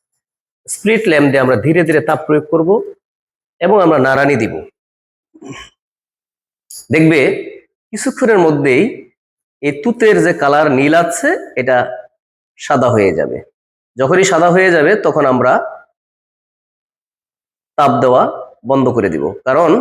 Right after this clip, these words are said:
সাদা হইলে আমরা বুঝবো যে কেলাস পানি যতটুকু ছিল পাঁচ অণু সেটা উড়ে চলে গিয়েছে। দেখো, প্রায় কিন্তু সাদা হয়ে যাচ্ছে নীল কালারটা,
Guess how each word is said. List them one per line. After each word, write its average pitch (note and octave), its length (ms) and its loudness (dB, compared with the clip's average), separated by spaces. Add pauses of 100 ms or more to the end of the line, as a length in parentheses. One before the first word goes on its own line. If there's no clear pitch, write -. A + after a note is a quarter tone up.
(160)
সাদা D3 260 2
হইলে D#3+ 220 2 (160)
আমরা B2+ 200 0
বুঝবো B2+ 280 0 (720)
যে G#2 160 0 (160)
কেলাস E3 320 2
পানি F3 220 2
যতটুকু C#3+ 340 -2 (100)
ছিল D3+ 140 -2 (380)
পাঁচ C3+ 240 0
অণু C#3+ 120 4 (100)
সেটা C3+ 240 0
উড়ে C3 140 2 (100)
চলে D#3 220 2
গিয়েছে। A#2 340 -2 (2250)
দেখো, C3+ 260 2 (880)
প্রায় F#3 300 2 (100)
কিন্তু F3 300 0 (400)
সাদা C#3+ 280 0
হয়ে C#3+ 240 4
যাচ্ছে C#3+ 380 -2 (520)
নীল C#3+ 220 2
কালারটা, C3+ 420 0